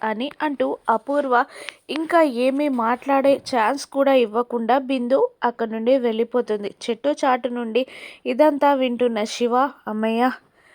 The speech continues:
తెలివిగా తప్పించుకున్నావు, లేదంటే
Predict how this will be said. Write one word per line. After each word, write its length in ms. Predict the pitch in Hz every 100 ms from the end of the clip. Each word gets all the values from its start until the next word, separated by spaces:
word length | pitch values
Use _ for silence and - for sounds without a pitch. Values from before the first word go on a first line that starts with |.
| _ _ _ -
తెలివిగా 420 | 247 247 226 247
తప్పించుకున్నావు, 920 | 277 254 - 247 - 277 240 202 -
లేదంటే 680 | 254 240 233 233 240 226 269